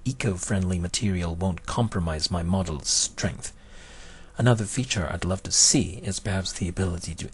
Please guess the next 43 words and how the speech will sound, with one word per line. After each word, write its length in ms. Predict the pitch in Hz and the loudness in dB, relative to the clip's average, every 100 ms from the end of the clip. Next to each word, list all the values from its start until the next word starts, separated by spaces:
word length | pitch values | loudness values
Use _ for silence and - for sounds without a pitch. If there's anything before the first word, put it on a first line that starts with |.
| - | -4
export 460 | - - - 82 | -2 -2 -4 -6
the 120 | - 80 | -6 -4
results 560 | 78 113 90 - - - - - - | 2 2 2 -2 -6 -6 -18 -12 -4
as 160 | 87 | -4
P 240 | - - 127 | -2 0 2
D 160 | 95 | 2
F 180 | 87 - | 0 -2
or 100 | - - | -4 -2
H 200 | 107 - | -4 -2
T 120 | 101 | 0
M 120 | 87 | 0
L 100 | 80 | -2
files 560 | - - 117 92 78 - | -4 -2 0 0 -2 -4
so 160 | 87 | -2
I 60 | 82 | -2
can 180 | - 80 | -4 0
share 360 | - 120 101 | 2 4 4
it 360 | 65 - - - - - | 2 -8 -12 -14 -14 -6
with 120 | - - | -6 0
others 460 | 131 101 80 - - | 0 0 0 2 2
or 200 | 98 - - | 2 -2 -2
archive 480 | 98 - 73 - | -2 0 -4 -4
it. 240 | - - - - - - - - | -6 -6 -8 -8 -14 -14 -10 -4
At 80 | 120 | -4
the 80 | |
present 320 | 113 110 92 87 | 0 2 2 2
time, 320 | 107 104 - - - | 2 2 0 -6 -6
there 140 | - 104 | -2 0
is 100 | 113 | 2
no 140 | 101 | 2
standard 580 | 95 - 120 107 90 - | 2 4 4 2 -2 -4
taxonomy 720 | 104 90 - 117 113 82 69 | -4 -2 0 2 2 0 -4
for 160 | - 69 | -6 -6
materials, 760 | 69 - 117 80 - - - - | -2 2 2 0 -4 -6 -6 -6
as 100 | - | 0
Sustainable 600 | - 87 - - 101 87 | 2 2 2 2 2 2
Mine 320 | 85 90 92 82 | 0 0 0 0
C 180 | - | 0
E 240 | 82 78 76 | 0 -2 -2
O 120 | - | -6
Terry 380 | - - 92 78 | -4 0 0 -2
puts 240 | - - - | -4 0 0
it. 220 | - - | -2 -10